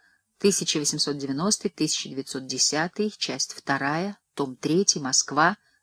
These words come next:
тысяча девятьсот шестнадцатый, страницы девяносто седьмая, сотая.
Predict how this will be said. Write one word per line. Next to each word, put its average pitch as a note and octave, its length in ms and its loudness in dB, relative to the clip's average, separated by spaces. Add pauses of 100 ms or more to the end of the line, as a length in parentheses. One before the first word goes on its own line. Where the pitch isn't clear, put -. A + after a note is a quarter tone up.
(260)
тысяча D#3 420 2
девятьсот C3+ 400 -8
шестнадцатый, - 720 -2
страницы G#3 640 0 (580)
девяносто F3 440 2
седьмая, F3 580 2
сотая. C#3 760 -2